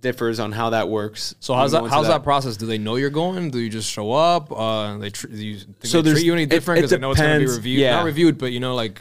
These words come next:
Speaker 2: on social media.
Speaker 1: So it depends the type of content that I'm going into. So there's different ways of how that works. Um, let's go into that after. Let me continue with, like,
Speaker 2: Yeah,
Speaker 1: the day
Speaker 2: go
Speaker 1: thing.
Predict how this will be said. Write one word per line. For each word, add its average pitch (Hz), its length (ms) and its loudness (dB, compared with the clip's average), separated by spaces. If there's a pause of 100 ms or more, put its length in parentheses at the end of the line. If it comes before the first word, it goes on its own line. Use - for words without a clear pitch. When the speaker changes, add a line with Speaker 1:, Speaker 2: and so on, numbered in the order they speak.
Speaker 2:
on 104 200 -10
social 104 300 -12
media. 139 140 -2
Speaker 1:
So 151 200 6
it 160 80 2
depends 156 440 2
the 147 100 2
type 131 220 -2
of 127 120 -6
content 123 360 -2
that 120 80 0
I'm 113 100 -2
going 110 300 0
into. 92 300 -6
So 117 180 -2
there's 117 240 -2
different 135 400 -2 (340)
ways 120 300 2
of 110 100 -2
how 113 180 0
that 104 160 0
works. 104 480 -4
Um, 113 460 0 (720)
let's 123 180 -6
go 123 200 0
into 120 160 -4
that 113 100 2
after. 107 280 -2
Let 110 100 -2
me 113 60 -4
continue 117 460 -2
with, 110 100 -2
like, 113 120 0
Speaker 2:
Yeah, 101 40 -6
Speaker 1:
the 123 60 -4
day 127 180 0
Speaker 2:
go 113 40 0
Speaker 1:
thing. 135 60 -2